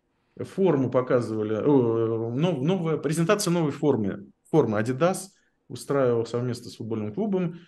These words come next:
э, где-то там в депо, могу вот, э, ошибиться. И мы пригласили Арсения Пеганова. И какой же он оказался лапочка, вот это всё, твою мать, иди вон из клуба, гондоны там, золотая молодёжь.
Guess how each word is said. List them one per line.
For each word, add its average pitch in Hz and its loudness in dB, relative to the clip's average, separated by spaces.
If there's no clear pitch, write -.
э, 107 -4
где-то 127 -4
там 110 -4
в 98 -10
депо, 180 -2
могу 127 0
вот, 110 -4
э, 101 -4
ошибиться. 107 -6
И 117 -4
мы 214 -2
пригласили 156 0
Арсения 156 -2
Пеганова. 104 -4
И 156 -2
какой 156 -2
же 170 0
он 170 0
оказался 170 0
лапочка, 165 0
вот 127 0
это 156 -4
всё, 139 -2
твою 180 -2
мать, 180 -2
иди 175 -6
вон 175 -4
из 170 -8
клуба, 160 -2
гондоны 160 -2
там, 135 -2
золотая 156 0
молодёжь. 156 -2